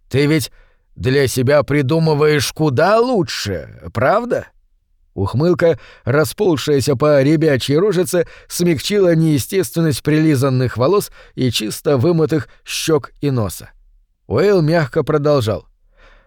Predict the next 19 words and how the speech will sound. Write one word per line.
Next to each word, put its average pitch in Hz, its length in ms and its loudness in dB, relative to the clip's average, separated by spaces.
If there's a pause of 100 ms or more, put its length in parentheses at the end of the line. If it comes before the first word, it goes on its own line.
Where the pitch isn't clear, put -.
(120)
«А 82 140 -4
ты 131 140 0
не 135 140 0
хочешь 247 640 -6 (220)
помечтать 190 760 0
для 170 260 2
меня?» 156 480 -2 (840)
«Да 135 400 0
нет», 180 840 0 (280)
смущённо 160 720 -2
ответил 131 440 -2
Томми. 104 440 -4 (420)
«Это 123 320 -2
же 160 240 0
не 190 160 0
трудно, 135 540 0 (160)
это 151 320 2 (160)
совсем 165 680 2
легко. 143 500 -2